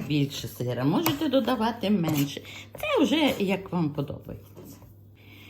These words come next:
Хочу вам сказати, що чоловік мій не дуже любить з сиром вареники.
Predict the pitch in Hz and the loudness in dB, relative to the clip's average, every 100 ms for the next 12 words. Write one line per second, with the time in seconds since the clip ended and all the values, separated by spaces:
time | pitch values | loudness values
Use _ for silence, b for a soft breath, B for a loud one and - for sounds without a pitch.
0 | B - 349 - 285 277 269 - 262 262 | B -2 0 4 8 8 8 4 4 6
1 | 269 226 - 226 - 214 220 185 214 208 | 4 -2 -2 0 2 4 4 6 4 4
2 | - 170 202 190 175 147 139 143 208 214 | 2 4 4 4 6 6 6 4 4 4
3 | 302 320 302 320 - - 320 311 311 294 | 2 2 0 -4 -6 -2 2 4 4 2
4 | 294 311 302 294 - | 2 4 4 2 -2